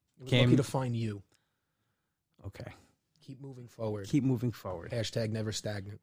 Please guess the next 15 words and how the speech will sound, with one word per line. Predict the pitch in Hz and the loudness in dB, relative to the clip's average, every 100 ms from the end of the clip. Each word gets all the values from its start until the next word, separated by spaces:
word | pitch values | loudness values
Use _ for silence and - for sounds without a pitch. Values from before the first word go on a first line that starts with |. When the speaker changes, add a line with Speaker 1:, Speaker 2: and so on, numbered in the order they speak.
| - | 2
Speaker 2:
Hashtag | 123 127 - 123 113 | 6 6 6 6 6
never | 113 110 | 4 2
stagnant. | 104 110 117 | 2 2 6
You | 139 | 8
know, | 160 | 8
people | - 175 185 180 151 120 | 10 8 10 8 6 2
commented, | - 151 147 143 123 123 | 8 10 10 8 6 4
though, | 120 117 113 | 6 6 2
they | - 113 | 2 2
said | - 120 | 4 6
they | |
were | 120 | 6
very, | 127 135 | 8 6
you | 127 135 | 6 6
know, | 113 104 | 6 6